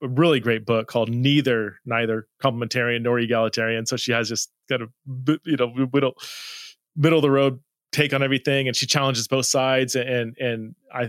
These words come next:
I think her, her take on Kephale in this passage in light of the household codes and everything is, is, is absolute stellar scholarship. Anyway, I go,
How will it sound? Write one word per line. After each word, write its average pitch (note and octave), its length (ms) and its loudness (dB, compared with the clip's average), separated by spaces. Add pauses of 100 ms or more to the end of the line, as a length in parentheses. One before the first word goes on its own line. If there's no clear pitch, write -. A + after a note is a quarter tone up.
I B2 80 -2
think A#2+ 260 -4
her, A2 380 -4
her A2+ 200 -6
take A#2+ 380 -2
on G#2+ 240 -8 (640)
Kephale B2+ 360 0
in A#2 60 -4
this A2 140 -6
passage A#2 580 -2
in A#2 100 -2
light A#2 200 0
of A2+ 60 0
the A2 40 -2
household A#2 380 -2
codes A#2 260 -4
and A2+ 100 -6
everything A2 360 -10
is, G2 280 -6
is, G#2 460 -10 (480)
is - 180 -14
absolute C3+ 440 -4
stellar A2+ 320 -6
scholarship. A2 480 -10
Anyway, D3 320 -2 (420)
I E3 160 0 (100)
go, F#3+ 260 0